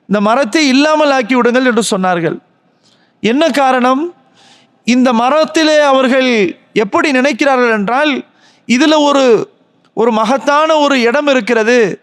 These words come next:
இதன் மூலமாக இந்த இடத்திலே வணக்கம் புரிந்தால் அபிவிருத்தி கிடைக்கிறது என்ற நம்பிக்கையோடு இருக்கிறார்கள் என்பதை பயந்துதான்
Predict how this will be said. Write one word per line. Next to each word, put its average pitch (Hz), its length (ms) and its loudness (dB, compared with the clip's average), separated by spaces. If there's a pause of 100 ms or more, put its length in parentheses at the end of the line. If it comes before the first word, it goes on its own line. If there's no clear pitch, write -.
(120)
இதன் 285 240 -2
மூலமாக 285 520 0
இந்த 233 180 -2
இடத்திலே 269 480 0
வணக்கம் 247 440 -2
புரிந்தால் 233 600 -2 (800)
அபிவிருத்தி 320 680 0
கிடைக்கிறது 233 880 0 (320)
என்ற 269 320 -2
நம்பிக்கையோடு 302 1300 0 (680)
இருக்கிறார்கள் 277 1000 0
என்பதை 240 500 0
பயந்துதான் 226 840 0